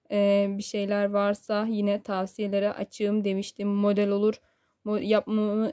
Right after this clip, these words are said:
istediğiniz modeller varsa yine onlardan da, e, yapabilirim. Aynı şekilde Instagram'dan bana ulaşabilirsiniz.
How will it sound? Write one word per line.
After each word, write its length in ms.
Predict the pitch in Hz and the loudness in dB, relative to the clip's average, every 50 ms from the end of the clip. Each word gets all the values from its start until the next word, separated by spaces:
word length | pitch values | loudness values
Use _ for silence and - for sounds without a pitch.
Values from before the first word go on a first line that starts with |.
| _ - | _ -10
istediğiniz 600 | 220 - - - 214 196 202 208 214 214 202 202 | -14 -14 -12 -10 -8 -4 -2 0 0 0 -2 -2
modeller 600 | 196 202 202 196 190 202 196 196 196 208 202 202 | 0 0 2 4 4 4 4 4 2 2 2 2
varsa 640 | 202 196 196 202 202 202 208 - - 220 202 214 220 - _ _ _ _ _ _ _ _ - | 2 2 2 2 2 0 -2 -4 -6 -6 -4 -4 -6 -8 _ _ _ _ _ _ _ _ -8
yine 400 | 208 202 214 208 196 196 220 - - | -4 0 0 0 0 0 -4 -6 -6
onlardan 680 | - 196 208 208 208 202 202 196 196 196 208 202 202 196 | -2 0 2 2 2 2 2 0 0 0 0 0 0 0
da, 220 | 190 196 208 220 220 - _ _ _ - - _ - 285 - | -2 -2 -2 -4 -6 -8 _ _ _ -20 -20 _ -12 -6 -4
e, 40 | 202 | -2
yapabilirim. 960 | 196 196 196 196 196 208 202 - 214 196 196 196 202 202 190 190 202 220 226 _ _ _ _ _ _ _ _ _ _ _ _ _ _ _ _ _ _ _ _ - _ - | -2 0 0 0 0 0 0 -2 -4 -4 -2 0 0 0 2 2 0 -2 -2 _ _ _ _ _ _ _ _ _ _ _ _ _ _ _ _ _ _ _ _ -20 _ -6
Aynı 280 | - 214 208 202 208 202 | -2 0 0 2 0 0
şekilde 520 | - 214 202 _ - 202 196 196 214 220 | -2 -6 -8 _ -8 -8 -4 -2 -2 -2
Instagram'dan 880 | - 220 - - - 214 208 196 196 202 196 196 196 202 208 220 220 208 | -2 -4 -6 -2 -2 -2 0 0 0 0 0 0 0 0 0 0 2 2
bana 240 | 202 196 196 196 | 2 0 0 -2
ulaşabilirsiniz. 1120 | - 202 202 202 - - 208 196 196 196 214 214 208 - - 190 185 185 208 262 - - - | -2 0 -2 -2 -2 -4 -6 -6 -2 0 0 0 0 -2 -8 -6 -4 -4 -4 -4 -6 -10 -18